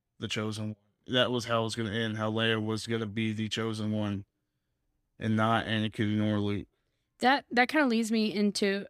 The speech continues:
Speaker 2: a question I have. Why, why does Obi-Wan just go to look after Luke?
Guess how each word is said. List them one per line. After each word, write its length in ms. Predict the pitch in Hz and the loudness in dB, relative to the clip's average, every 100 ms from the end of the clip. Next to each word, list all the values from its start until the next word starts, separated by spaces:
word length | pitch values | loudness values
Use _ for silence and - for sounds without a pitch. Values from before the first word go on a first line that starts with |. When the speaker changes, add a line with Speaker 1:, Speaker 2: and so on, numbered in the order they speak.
| - | -10
Speaker 2:
a 60 | 175 | -2
question 420 | 214 214 - 202 | 2 2 2 2
I 140 | 196 | 2
have. 380 | 190 180 175 180 _ _ _ _ _ _ _ _ _ _ _ _ _ _ _ _ - | 2 2 2 -2 _ _ _ _ _ _ _ _ _ _ _ _ _ _ _ _ -6
Why, 580 | 220 226 233 320 339 | -2 2 6 6 4
why 300 | - 220 254 | 2 4 6
does 140 | 339 262 | 6 4
Obi-Wan 560 | 233 233 233 214 214 196 | 2 4 2 4 4 4
just 280 | 202 208 190 | 0 -2 2
go 220 | 190 190 | 2 2
to 60 | 180 | 0
look 240 | 175 175 | -2 -2
after 300 | 170 - 160 | -4 -4 -6
Luke? 380 | 160 - - | -6 -8 -14